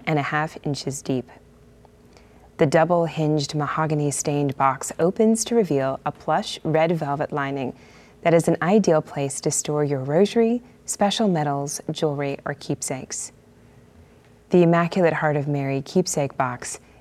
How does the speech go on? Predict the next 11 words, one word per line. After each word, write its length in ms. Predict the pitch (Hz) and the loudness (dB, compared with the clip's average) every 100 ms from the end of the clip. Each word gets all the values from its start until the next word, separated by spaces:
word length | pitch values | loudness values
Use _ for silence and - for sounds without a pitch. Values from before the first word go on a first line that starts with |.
| - | 0
is 160 | 175 | 4
item 280 | 180 175 170 | 4 4 2
number 560 | 156 147 139 135 135 - - | 2 0 -2 -2 -4 -8 -4
R 440 | 165 180 208 226 269 160 | -2 2 0 0 -2 0
B 420 | 156 147 147 147 - - | 2 2 0 -4 -8 -4
X 500 | 143 143 - - - - _ - - | -2 -2 -4 -8 -8 -12 _ -14 -2
one 500 | 156 156 156 151 151 - | 0 2 2 -2 -4 -10
two 480 | - - 131 127 131 - - - | -6 -2 -2 -2 -8 -14 -20 -10
for 160 | - 190 | -4 -2
twenty-four 500 | - 247 269 180 151 | 0 0 0 0 0
dollars 480 | 135 131 131 - | 0 -2 -6 -10